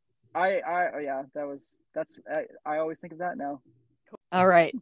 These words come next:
Speaker 2: last question. Are you an introvert or an extrovert?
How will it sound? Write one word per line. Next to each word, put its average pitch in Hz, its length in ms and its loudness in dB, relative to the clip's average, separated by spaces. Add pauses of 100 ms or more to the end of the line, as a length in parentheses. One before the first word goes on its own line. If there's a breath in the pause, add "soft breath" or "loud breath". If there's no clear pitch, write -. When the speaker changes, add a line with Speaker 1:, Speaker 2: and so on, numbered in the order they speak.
Speaker 2:
last 185 360 4
question. 175 540 -6 (760)
Are 180 80 4
you 196 160 6
an 185 80 6
introvert 254 520 4
or 240 100 2
an 247 80 -2
extrovert? 175 640 -6